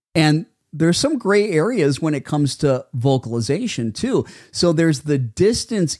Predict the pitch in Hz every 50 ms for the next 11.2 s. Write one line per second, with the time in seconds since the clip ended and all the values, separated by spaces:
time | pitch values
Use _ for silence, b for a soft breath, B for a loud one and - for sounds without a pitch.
0 | _ - 185 226 269 285 - - - 170 143 127 - 139 120 113 - - 117 107
1 | 101 101 95 95 110 135 160 - _ _ _ _ _ _ _ _ _ _ _ 139
2 | 143 135 135 135 135 135 135 131 131 131 - _ _ _ _ _ _ _ _ _
3 | _ _ _ _ _ _ _ _ _ _ _ _ _ _ _ _ _ _ 123 120
4 | 117 - 127 117 131 147 160 156 - - 165 156 135 123 113 101 92 90 90 _
5 | 135 127 127 139 147 139 123 110 - - 131 170 220 - - 120 110 117 143 -
6 | - _ _ _ _ _ _ _ _ _ _ - - 147 143 131 131 127 127 117
7 | 120 117 117 - 165 - 101 165 135 120 120 117 - 139 113 113 110 110 127 127
8 | 147 170 147 120 110 113 135 135 131 - _ _ _ _ _ _ _ _ _ _
9 | _ _ - 117 117 110 - _ _ _ _ _ _ _ _ 107 120 127 139 143
10 | 131 - - 139 135 131 107 110 - - - - - 135 196 160 117 92 143 -
11 | - - -